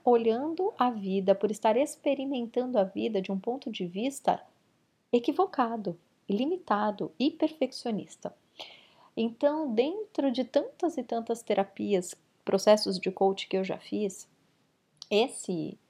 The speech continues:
essa sessão com Arli me trouxe um choque, né? Porque a forma como ele mo-,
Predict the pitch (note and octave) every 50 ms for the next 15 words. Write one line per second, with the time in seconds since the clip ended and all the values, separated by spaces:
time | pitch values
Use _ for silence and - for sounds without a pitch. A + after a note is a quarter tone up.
0 | _ _ - G3+ G#3 - - A3 - - F3 - - F#3+ F#3+ G3 - - F3+ D#3
1 | D#3 D#3 - F3 F3+ G#3 G#3+ G#3 - - _ _ _ _ _ _ _ _ G#3 G#3+
2 | A3+ A#3 - - B3 A#3 A#3+ C#4+ E4+ F4 E4+ - - - - E3 D#3+ - - _
3 | _ G#3 G3 F#3+ - - F3+ F#3+ - - - - - - _ G3+ G3 G3 - -
4 | - A#3+ - - - - - G3 B3 G4 F#4+ F4+ F4+ - - G#3+ G#3 G3+ G3 G3
5 | F#3+ F#3+ F#3 F#3 F#3+ G3